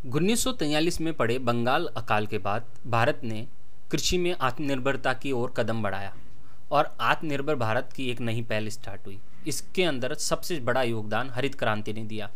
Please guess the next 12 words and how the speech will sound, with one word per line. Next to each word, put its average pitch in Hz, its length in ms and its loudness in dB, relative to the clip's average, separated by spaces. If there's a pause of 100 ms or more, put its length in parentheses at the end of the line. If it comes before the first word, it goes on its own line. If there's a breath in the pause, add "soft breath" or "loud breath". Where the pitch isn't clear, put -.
(520 soft breath)
हरित 175 200 2
क्रांति, 107 480 0 (160)
यह 151 200 2
क्रांति 143 640 0
उन्नीस 156 280 0
सौ 185 100 2
छियासठ 120 440 0
सड़सठ 135 460 0
में 143 140 -2
प्रारंभ 113 320 0
हुई 113 120 0
थी 156 280 -2